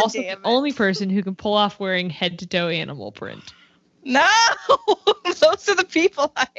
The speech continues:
Speaker 2: hate. Oh,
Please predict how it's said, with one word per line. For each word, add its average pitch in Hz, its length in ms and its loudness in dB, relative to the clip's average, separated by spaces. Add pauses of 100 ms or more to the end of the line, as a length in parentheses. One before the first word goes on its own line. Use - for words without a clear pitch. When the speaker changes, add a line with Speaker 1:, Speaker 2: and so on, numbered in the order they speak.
(140)
Speaker 2:
hate. - 380 -20 (1500)
Oh, 185 960 -6